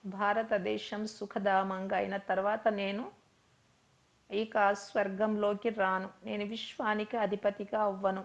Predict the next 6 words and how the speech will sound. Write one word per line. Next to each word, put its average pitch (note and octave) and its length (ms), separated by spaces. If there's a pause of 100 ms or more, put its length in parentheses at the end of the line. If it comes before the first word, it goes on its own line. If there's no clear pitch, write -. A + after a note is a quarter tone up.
(140)
మీరు G3+ 200
అధిపతులుగా G#3+ 680
అవుతారు. F#3 500
నేను G3+ 300
బ్రహ్మాండానికి G#3 920
యజమానిని. F#3+ 880